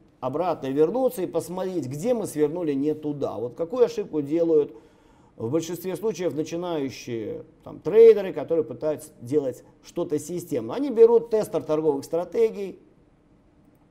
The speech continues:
вот таким вот образом, включают тестер тра-, торговых стратегий и начинают тестировать какую-нибудь торговую стратегию.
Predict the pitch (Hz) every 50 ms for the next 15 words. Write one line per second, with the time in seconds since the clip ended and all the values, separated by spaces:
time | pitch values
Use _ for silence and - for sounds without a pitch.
0 | _ - 156 160 156 156 - - 156 151 151 151 156 147 143 143 139 151 147 143
1 | 131 131 127 127 120 123 120 110 - - _ _ _ _ _ _ _ _ _ _
2 | _ _ _ _ - 131 139 143 139 - 190 196 202 196 190 185 180 175 165 -
3 | - - _ _ - 151 151 147 151 156 139 - - 139 139 135 127 - - 135
4 | 135 135 135 131 127 123 - - 135 131 123 - 131 127 131 147 - 226 254 247
5 | 233 175 202 208 214 208 202 175 - - 170 170 165 165 165 185 180 170 165 156
6 | 147 139 - - - - - _ _ _ _ _ - 160 175 185 180 220 226 208
7 | 180 175 165 156 160 156 147 143 143 139 135 135 143 139 127 127 127 123 - 135
8 | 131 131 127 127 127 117 104 - - -